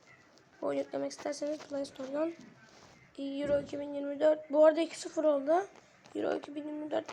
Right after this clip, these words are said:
kapıştırma oynayacağız. Çıkar. Bu arada üç sıfır oldu.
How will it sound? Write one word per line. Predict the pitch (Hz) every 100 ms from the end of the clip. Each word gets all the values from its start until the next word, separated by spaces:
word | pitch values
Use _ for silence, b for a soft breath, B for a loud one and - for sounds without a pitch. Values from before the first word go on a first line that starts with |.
| - - -
kapıştırma | - 277 - 277 277
oynayacağız. | 262 247 247 247 277
Çıkar. | - 277 294 254
Bu | 254
arada | 285 311
üç | 330 311
sıfır | 339 302 294
oldu. | 285 294 339 403